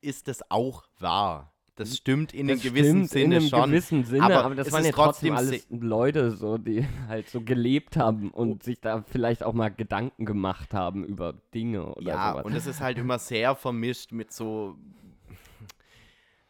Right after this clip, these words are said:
Speaker 1: mit so vulgären Geschichtsvorstellungen, die, also es geht halt alles immer nicht so ganz auf. Es ist schon sehr viel auch so Mythen über,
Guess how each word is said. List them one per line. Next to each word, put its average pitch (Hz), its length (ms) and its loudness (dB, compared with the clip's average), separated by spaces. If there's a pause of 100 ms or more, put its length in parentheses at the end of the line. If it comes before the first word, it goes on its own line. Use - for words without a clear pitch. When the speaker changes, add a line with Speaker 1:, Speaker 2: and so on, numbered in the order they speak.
(300)
Speaker 1:
mit 123 180 -6
so 135 180 -2
vulgären 123 600 0
Geschichtsvorstellungen, 101 1200 -6 (600)
die, 104 320 -10 (320)
also - 160 -18
es - 140 -18
geht 117 260 -6
halt 107 200 -4
alles 104 220 -4
immer 107 160 -6
nicht 101 180 -8
so 110 120 -10
ganz 92 260 -10
auf. 90 300 -12
Es 104 140 -16
ist 101 140 -14
schon 101 220 -2
sehr 95 300 -2
viel 98 320 -10
auch 85 240 -10
so 90 240 -14
Mythen 95 500 -10
über, 87 480 -10